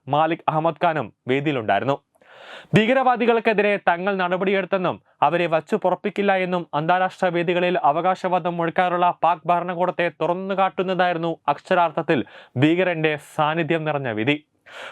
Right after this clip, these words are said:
പാകിസ്ഥാൻ മാർക്സിസ്റ്റ് മുസ്ലിം ലീഗ് സംഘടിപ്പിച്ച ഒരു റാലിയിലായിരുന്നു ആ തീവ്രവാദി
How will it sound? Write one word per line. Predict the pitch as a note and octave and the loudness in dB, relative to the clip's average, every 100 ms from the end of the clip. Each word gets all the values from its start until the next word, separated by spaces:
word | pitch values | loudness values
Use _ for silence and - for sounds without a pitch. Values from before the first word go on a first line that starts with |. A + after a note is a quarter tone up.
| - | 2
പാകിസ്ഥാൻ | D#3 D#3+ D#3 E3+ E3 | 2 2 2 2 2
മാർക്സിസ്റ്റ് | D#3+ D#3 F3 E3+ F#3 | 0 0 0 -2 -2
മുസ്ലിം | E3 D#3 E3+ E3+ | 0 -2 0 2
ലീഗ് | E3+ E3 - | 0 0 -2
സംഘടിപ്പിച്ച | E3 F3 D#3+ D#3+ | 0 0 -2 -2
ഒരു | E3 D#3 D3 | 0 0 2
റാലിയിലായിരുന്നു | C#3+ D#3 F3 E3 D3 C#3 A2 - - - - | 2 0 0 0 0 -4 -6 -10 -20 -2 0
ആ | C#3+ | 0
തീവ്രവാദി | D3 D3 D3+ D3 C#3+ | 2 0 4 2 2